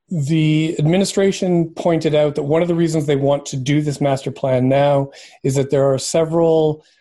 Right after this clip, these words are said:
large-scale construction projects coming up, uh, that could impact decisions that are made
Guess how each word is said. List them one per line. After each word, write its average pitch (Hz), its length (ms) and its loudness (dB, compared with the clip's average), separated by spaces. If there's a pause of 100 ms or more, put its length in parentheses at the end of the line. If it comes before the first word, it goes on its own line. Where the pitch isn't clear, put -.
(260)
large-scale 151 2000 0
construction 151 580 -4
projects 143 480 -2
coming 139 320 0
up, 135 300 0 (520)
uh, 127 300 0
that 135 580 0 (120)
could 156 280 -2
impact 143 760 0 (100)
decisions 139 480 -2
that 135 100 -2
are 131 60 0
made 131 400 0